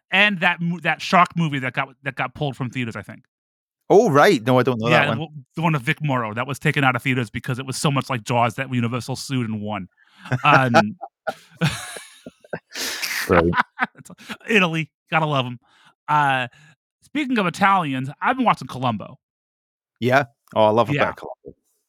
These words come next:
Speaker 1: Oh, man. So I bought the, there's a new box set coming out in America, but I bought the Japanese box set 'cause I live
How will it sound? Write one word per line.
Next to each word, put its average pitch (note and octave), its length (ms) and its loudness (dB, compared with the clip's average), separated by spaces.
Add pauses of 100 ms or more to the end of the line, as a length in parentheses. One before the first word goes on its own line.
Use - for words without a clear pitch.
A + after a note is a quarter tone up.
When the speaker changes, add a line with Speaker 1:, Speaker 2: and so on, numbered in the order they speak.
(140)
Speaker 1:
Oh, G#3+ 380 4
man. F3 420 0
So F#3 160 -2
I F#3+ 100 2
bought A3+ 340 0
the, F#3 240 -4 (340)
there's F#3+ 120 2
a G3+ 80 8
new C#4 220 8
box A3 380 2
set E3+ 120 -6
coming F#3 240 -4
out D#3+ 160 -2
in D3+ 40 -4
America, C#3 640 -2 (380)
but D3 360 2
I A#3 300 0
bought F3+ 440 0
the C#3+ 60 -2
Japanese D3+ 540 0
box - 360 -4
set A2+ 200 -8
'cause - 120 -16
I G#2 80 -10
live G#2 220 -12